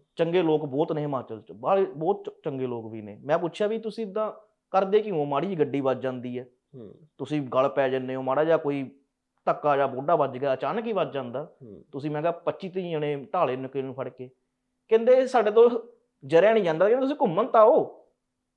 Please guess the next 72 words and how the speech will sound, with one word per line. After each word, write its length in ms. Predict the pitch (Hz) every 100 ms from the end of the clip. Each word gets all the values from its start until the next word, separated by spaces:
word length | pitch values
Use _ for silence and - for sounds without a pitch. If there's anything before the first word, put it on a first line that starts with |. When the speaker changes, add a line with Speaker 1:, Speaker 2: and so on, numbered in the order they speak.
| _
Speaker 1:
ਕਹਿੰਦੇ 180 | 185 214
ਤੁਸੀਂ 220 | 254 254
ਗੱਡੀਆਂ 360 | 208 180 196 233
ਖੋਲ 240 | 202 220
ਖੋਲ 240 | 220 220 220
ਕੇ 120 | 240
ਨਾ 240 | 277 269 - _ 165
ਨੱਚੋ 320 | 202 208 302
ਨਾ, 120 | 185
ਕਹਿੰਦਾ। 380 | 113 139 151 -
Speaker 2:
ਹੂੰ। 140 | 110 - _ _ -
ਇਹ 200 | 139 165
ਗੱਲ 160 | 170
ਆਉਂਦੀ 400 | 170 127 123 175
ਆ, 80 | 214
ਕਹਿੰਦੇ 240 | 226 202 214
ਹੁੱਲੜਬਾਜ਼ੀ 520 | 170 165 185 185 202
ਕਰਦੇ 320 | 185 160 196
ਆ। 40 |
Speaker 1:
ਹੁੱਲੜ 240 | 208 262 285 - 143 127
Speaker 2:
ਆਪਣੇ 220 | 156 185
ਵਾਲੇ 140 | 190
ਬਥੇਰੇ 380 | 180 160 175 190
ਹੈਗੇ 260 | 165 175 214
ਵੀ 140 | 214
ਉੱਥੇ 180 | 196 180
ਜਾ 160 | 180 180
ਕੇ 100 | 185
ਸ਼ਰਾਬ 340 | 160 151 151
ਪੀ 100 | 165
ਕੇ, 140 | 175
Speaker 1:
ਸ਼ਰਾਬ 140 | 165 156
Speaker 2:
ਸਾਨੂੰ 140 | 165
ਕਿਹੜਾ 140 | 175 180
Speaker 1:
ਪੀ 40 |
Speaker 2:
ਕੋਈ 80 | 180
Speaker 1:
ਕੇ। 60 |
Speaker 2:
ਦੇਖਦਾ, 460 | 156 147 160 165 165
Speaker 1:
ਮੈਂ 140 | 208
ਕਹਿੰਦਾ 240 | 233 220 220
ਉਹ 80 | 233
ਗੱਲ 60 |
Speaker 2:
ਲਾਉਂਦੇ 240 | 180 175 185
ਆ 100 | 185
Speaker 1:
ਗਲਤ 140 | 170
ਹੈ। 40 |
Speaker 2:
ਡੀ 80 | 165
ਜੇ, 100 | 175
ਹੁੱਲੜਬਾਜ਼ੀ 500 | 175 156 180 185 185
ਕਰਦੇ 380 | 180 160 147 190
ਆ, 40 | 160
Speaker 1:
ਮੈਂ, 160 | 185
Speaker 2:
ਤਾਂ 100 | 147
ਗਲਤ 160 | 143 156
Speaker 1:
ਮੈਂ 80 | 160
Speaker 2:
ਵੀ 60 |
ਆ 40 | 165
Speaker 1:
ਆਪ 80 |
Speaker 2:
ਫਿਰ। 60 | 190
Speaker 1:
ਕਹਿੰਦਾ 320 | 151 143 165
ਇਹ 80 | 185
ਗੱਲ 200 | 165 175
ਗਲਤ 360 | 135 151 - 135
ਹੈ, 80 |
ਸ਼ਰਾਬ 360 | 151 143 135 139
ਪੀ 60 | 147
ਕੇ 60 |
Speaker 2:
ਹੂੰ। 80 | 151
Speaker 1:
ਗੱਡੀ 200 | 127 139
ਚਲਾਉਣਾ 300 | 143 143 156
ਗਲਤ 320 | 139 165
ਹੈ। 60 | -